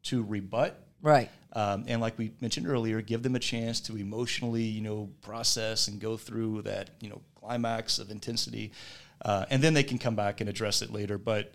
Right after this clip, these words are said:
Speaker 1: um, or maybe even in their own written form. But what I found worked best for me was if I'm going to have to confront somebody
Speaker 2: Yeah.
Speaker 1: over something specific,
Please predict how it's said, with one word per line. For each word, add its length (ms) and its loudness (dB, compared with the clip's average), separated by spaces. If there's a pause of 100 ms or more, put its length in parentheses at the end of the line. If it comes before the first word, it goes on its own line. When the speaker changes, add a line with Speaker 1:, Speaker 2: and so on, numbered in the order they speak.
Speaker 1:
um, 380 -6
or 60 -2
maybe 300 -2
even 160 -2
in 60 -2
their 140 -2
own 160 -2
written 220 -4
form. 380 -4
But 240 -2 (220)
what 200 -2
I 140 4
found 560 2 (600)
worked 280 -6
best 280 -2
for 120 -14
me 280 -4
was 400 0 (160)
if 220 -6
I'm 160 2
going 260 -2
to 80 -8
have 300 -2
to 200 -8 (300)
confront 380 -6
somebody 440 0
Speaker 2:
Yeah. 120 4
Speaker 1:
over 100 2
something 260 -2
specific, 640 -4